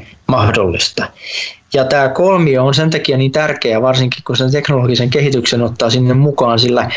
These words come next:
siitä on itsessään tulossa tämmöisten myös niinku uudenlaisten uhkien lähde. Ja, ja tää X-riskit oikeastaan viittaa tällaiseen uuteen, uudenlaiseen kategoriaan. Se tulee se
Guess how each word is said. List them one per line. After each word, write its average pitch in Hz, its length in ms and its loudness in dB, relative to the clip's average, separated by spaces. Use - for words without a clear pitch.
siitä 165 360 0
on 139 100 0
itsessään 135 680 0
tulossa 113 480 0
tämmöisten 104 680 -2
myös 131 280 0
niinku 143 380 0
uudenlaisten 101 600 0
uhkien 101 480 -2
lähde. 98 420 0
Ja, - 220 0
ja 127 80 2
tää 127 280 2
X-riskit 120 500 -2
oikeastaan 131 480 0
viittaa 143 420 0
tällaiseen 110 680 0
uuteen, 147 380 2
uudenlaiseen 143 640 2
kategoriaan. 123 1000 0
Se - 120 -6
tulee 143 300 0
se 139 100 2